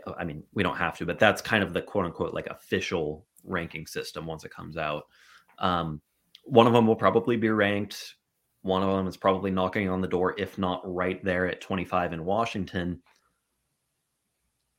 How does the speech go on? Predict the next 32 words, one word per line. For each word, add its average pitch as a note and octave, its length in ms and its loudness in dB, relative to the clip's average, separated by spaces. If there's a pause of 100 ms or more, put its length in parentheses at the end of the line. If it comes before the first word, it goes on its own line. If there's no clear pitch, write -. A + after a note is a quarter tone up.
(300)
Is G2 120 -2
this B2+ 200 0
probably C3+ 420 0
the B2 80 0
biggest A#2 340 0
game A2+ 220 0
Oregon A2+ 260 2
State's A2+ 240 -6
played G2+ 280 -4
this C#3+ 180 -2
year? E3+ 240 2
I G2+ 120 -4
mean, A2 180 2
you G2+ 120 2
look A#2+ 200 2
at B2+ 80 -2
the G2+ 80 0
U A2+ 200 4
S G#2+ 160 2
C A#2+ 200 -2
game G2 320 2
and F2+ 100 -2
you F2+ 80 -2
say, F#2 240 0
"Man, F#2+ 220 0
they F#2 100 -2
had F#2+ 80 0
a E2 80 -2
huge G2+ 320 -2
opportunity G2 640 0
there," F2 340 0
or, F2+ 260 -2